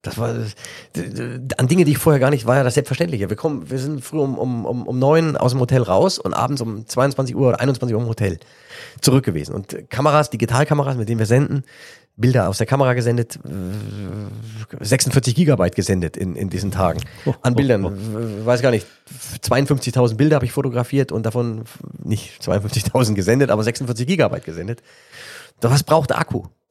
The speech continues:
Speaker 1: Und dann bin ich nachts abends ins, im Hotel ins Bett gegangen und hab, musste vier, vier, fünf,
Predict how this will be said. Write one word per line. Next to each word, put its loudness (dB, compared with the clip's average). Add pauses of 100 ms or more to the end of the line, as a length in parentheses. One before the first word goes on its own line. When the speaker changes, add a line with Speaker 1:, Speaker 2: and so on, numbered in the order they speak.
Speaker 1:
Und 4
dann 4
bin 2
ich 2
nachts 0
abends -4
ins, -6
im -6
Hotel 2
ins -2
Bett 0
gegangen -6
und 0
hab, -2
musste 0
vier, -8
vier, 0
fünf, -2